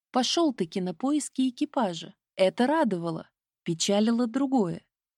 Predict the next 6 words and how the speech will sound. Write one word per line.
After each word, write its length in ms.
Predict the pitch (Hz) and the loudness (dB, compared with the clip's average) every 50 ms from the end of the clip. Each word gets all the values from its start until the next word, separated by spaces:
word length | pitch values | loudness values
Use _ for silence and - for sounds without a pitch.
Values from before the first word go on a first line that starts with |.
| _ _ _ _ _ _ _ _ _ | _ _ _ _ _ _ _ _ _
«Так 160 | - 160 156 | -4 -4 -2
зачем 500 | 151 147 185 202 - - - 233 208 165 | 0 2 2 2 2 2 2 2 2 2
вам 220 | 147 147 147 151 156 | 0 0 -2 0 0
нужен 340 | 185 214 196 180 156 147 | 0 0 0 0 -2 -2
был 160 | 139 143 151 156 | -2 -2 -2 0
маг?» 380 | 165 180 175 160 - - - | 0 -2 -2 -6 -8 -14 -20